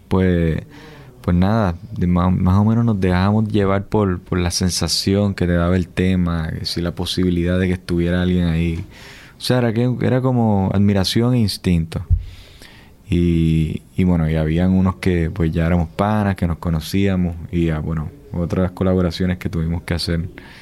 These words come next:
este, el trabajo, ¿no? De conectar al equipo, de whatever. Lo que sí también que era, que es importante destacar del asunto este de las colaboraciones es que en casi todas las colaboraciones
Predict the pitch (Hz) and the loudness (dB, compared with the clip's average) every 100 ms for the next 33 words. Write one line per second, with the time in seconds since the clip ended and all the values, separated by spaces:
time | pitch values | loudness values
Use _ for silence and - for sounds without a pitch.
0 | - - - - - - 80 - - 80 | -20 -20 -20 -20 -16 -6 -4 -6 -4 0
1 | 80 78 73 73 78 82 80 90 87 90 | 0 0 -2 -4 -2 -4 -4 -4 -2 -2
2 | 82 82 87 90 82 82 80 - 85 87 | -2 0 0 0 0 0 -2 -4 -2 -2
3 | 85 82 90 - 98 98 90 90 57 50 | -2 -4 -6 -8 -8 -6 -4 -2 -2 -4
4 | - - - - - - - - - - | -6 -6 -6 -6 -6 -8 -12 -16 -20 -18
5 | - - - - - - 113 107 110 120 | -20 -20 -20 -20 -20 -2 0 0 0 0
6 | 127 135 139 143 131 131 135 131 123 - | 0 2 2 2 0 2 2 2 0 -6
7 | - 107 113 113 120 - 123 127 123 120 | -2 0 2 0 -2 0 -2 0 0 0
8 | 123 110 123 120 110 90 98 90 - 92 | -2 0 0 0 -2 0 0 0 0 -2
9 | - 104 104 - 110 107 104 110 104 104 | 2 0 0 0 0 0 0 0 2 2
10 | 101 - 110 104 98 - 110 101 - - | 0 0 0 0 -2 -2 0 0 -4 -20
11 | - - - - - - - - 107 101 | -20 -20 -20 -20 -20 -20 -20 -2 0 0
12 | - 123 123 127 120 117 120 120 - 113 | -2 -4 -2 -2 -2 0 0 -2 0 0
13 | 107 107 - 113 101 | 2 0 0 0 0